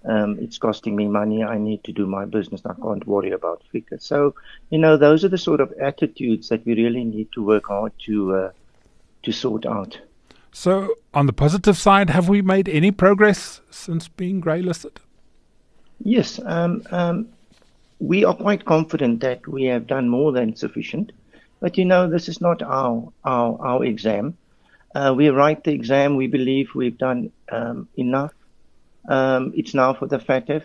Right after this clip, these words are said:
Speaker 1: The last meeting we had in February dealt with two key issues, our most difficult issues,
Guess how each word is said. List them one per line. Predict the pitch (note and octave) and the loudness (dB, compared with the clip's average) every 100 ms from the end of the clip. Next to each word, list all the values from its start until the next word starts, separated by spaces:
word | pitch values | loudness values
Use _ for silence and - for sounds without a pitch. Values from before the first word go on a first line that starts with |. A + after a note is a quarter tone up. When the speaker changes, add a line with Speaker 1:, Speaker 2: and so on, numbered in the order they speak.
| - | -10
Speaker 1:
The | - B2 | -2 2
last | B2 A#2+ C#3+ D#3+ - | 4 6 6 4 -6
meeting | C#3 C#3 C3+ C3+ | -8 -6 -6 -6
we | B2+ | -6
had | A#2 C3 B2 A#2+ | -8 -6 -6 -4
in | A3+ A3+ - - | -6 -6 -8 0
February | G3 D#3 G#2 G2+ A3 - _ _ _ _ | 0 0 -2 -2 -4 -10 _ _ _ _
dealt | - B2+ A#2+ | 2 2 2
with | C3+ - | -6 -4
two | - E3 | 0 0
key | - - E3+ D3 D3 | 0 -4 -2 0 -4
issues, | - A#2 | -4 -8
our | - B2+ | -4 0
most | C3+ B2+ | 0 0
difficult | A#2 A#2 A#2 A2+ - | -4 -2 -6 -6 -6
issues, | - - A2 - | -10 -8 -10 -10